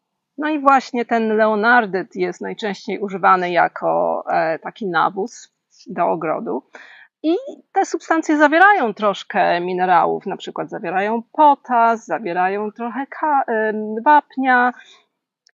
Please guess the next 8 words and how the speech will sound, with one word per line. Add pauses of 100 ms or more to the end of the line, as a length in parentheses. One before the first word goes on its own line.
em, (140)
trochę
magnezu,
trochę
azotu,
trochę
innych
minerałów,